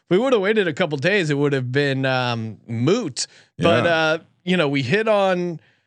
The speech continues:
Speaker 1: we hit on, uh, Aaron Rodgers sticking with the Green Bay Packers. Again, he, he coulda got that money without the, uh, <laughs> without all the drama. But of course.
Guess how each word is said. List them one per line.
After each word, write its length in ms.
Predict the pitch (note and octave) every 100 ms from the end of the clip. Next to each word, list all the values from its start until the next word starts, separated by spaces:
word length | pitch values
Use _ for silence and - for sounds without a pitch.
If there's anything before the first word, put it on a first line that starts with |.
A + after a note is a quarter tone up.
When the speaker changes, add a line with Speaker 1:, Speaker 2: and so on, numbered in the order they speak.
| _ -
Speaker 1:
we 100 | C3+
hit 140 | E3+
on, 240 | G3+ F3+ E3+
uh, 440 | D#3+ D3+ D3 C#3+ C3+
Aaron 240 | E3+ D#3+
Rodgers 400 | D3 E3+ C#3+ C3
sticking 340 | - E3+ E3
with 140 | D3 C#3+
the 80 | C3
Green 200 | D#3 D3
Bay 160 | C3+
Packers. 400 | A#2+ C3+ C3 D#3
Again, 380 | G3+ C#4+ A#3 D3 - _ -
he, 220 | B3+ G3+
he 180 | A#3+ B3
coulda 260 | - F4
got 300 | A3 A#3 A3+
that 220 | G#3+ G3 E3+
money 400 | F3 G#3 G#3 F3
without 640 | D#3 C#3 - F3 F#3 -
the, 280 | E3+ D#3+ D3+
uh, 320 | D3 C#3 C3+ B2+
<laughs> 100 | -
without 400 | F3+ - F#3 F#3+
all 260 | D#3+ E3 E3+
the 140 | E3
drama. 600 | C#3+ D3 D3 E3 F3 F3 E3 - _ _
But 120 | F3
of 100 | E3+
course. 560 | - G3+ E3+ B2 -